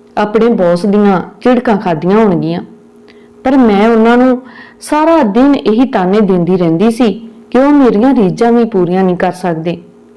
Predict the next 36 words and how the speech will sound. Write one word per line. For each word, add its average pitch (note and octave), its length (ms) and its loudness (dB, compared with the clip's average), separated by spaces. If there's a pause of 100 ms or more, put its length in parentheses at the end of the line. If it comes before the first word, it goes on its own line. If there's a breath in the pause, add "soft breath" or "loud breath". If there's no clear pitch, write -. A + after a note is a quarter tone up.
(880 loud breath)
ਪਰ C#4+ 220 0
ਅੱਜ C4 140 0
ਤਲਾਕ G3+ 460 0
ਲੈਣ B3 240 2
ਤੋਂ C#4 160 0
ਛੇ F#3+ 260 0
ਮਹੀਨੇ A#3 360 2
ਬਾਅਦ A3 340 0
ਪਰਮਿੰਦਰ G#3 460 0
ਬਾਰਾਂ F3+ 320 -2
ਹਜ਼ਾਰ G#3+ 340 0
ਰੁਪਏ F3+ 260 -4
ਮਹੀਨਾ F#3+ 460 0
ਕਮਾ F3 320 -2
ਕੇ A3 180 -2
ਵੀ A#3 360 -2 (800 loud breath)
ਬਹੁਤ E4 240 0
ਮੁਸ਼ਕਲ C4 460 0
ਨਾਲ G#3 220 2
ਆਪਣੀਆਂ F#3+ 380 0
ਜ਼ਰੂਰਤਾਂ F3 480 -2
ਪੂਰੀਆਂ F3 340 -4
ਕਰਦੀ D#3+ 440 -6
ਆ E3+ 60 -10 (720)
ਤੇ G3+ 60 2
ਉੱਤੋਂ F#3 300 2
ਇਕੱਲਾਪਣ F#3+ 640 -2
ਖਾਣ E3 300 -6
ਨੂੰ F#3+ 180 2
ਆਉਂਦਾ F3 260 0
ਆ, A#3 220 0
ਉਹ A#3 60 2
ਅਲੱਗ। D#3+ 200 0 (1120 loud breath)
ਜਦੋਂ C#4+ 300 2
ਕਿ F4 160 0
ਸੇਵਕ B3 440 0